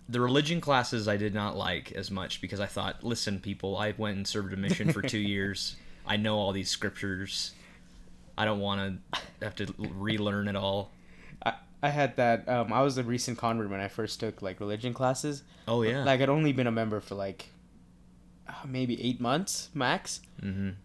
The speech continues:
Speaker 2: And for some reason, I got the best grade in my class over everybody else who was a returned missionary. And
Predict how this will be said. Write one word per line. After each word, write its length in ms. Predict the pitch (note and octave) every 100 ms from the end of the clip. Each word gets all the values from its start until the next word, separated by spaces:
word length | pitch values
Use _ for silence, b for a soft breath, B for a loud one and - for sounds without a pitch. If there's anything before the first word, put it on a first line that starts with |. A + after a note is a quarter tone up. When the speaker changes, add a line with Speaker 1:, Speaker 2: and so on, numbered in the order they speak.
| -
Speaker 2:
And 520 | D3 C#3 C3+ C3 B2 - - - - -
for 280 | - - D3
some 320 | - C#3 B2+
reason, 600 | B2+ D#3 D3 A#2 G2+ F#2+ - - -
I 280 | A#2+ A#2+ - - -
got 220 | C#3+ C#3+
the 60 |
best 320 | A2+ A#2+ B2 -
grade 260 | G#2+ A#2
in 100 | A#2
my 140 | A2+ G2+
class 720 | - G#2 A#2+ C3 - - - -
over 300 | A2 G#2 - - -
everybody 360 | B2+ B2 A#2 G#2
else 200 | G#2+ -
who 80 |
was 100 | A2+
a 80 | G#2
returned 340 | G2+ - A2 G#2
missionary. 500 | G#2+ A#2+ B2+ C#3+ D3+ - - b b b b b -
And 420 | B2+ A2+ G2+ G2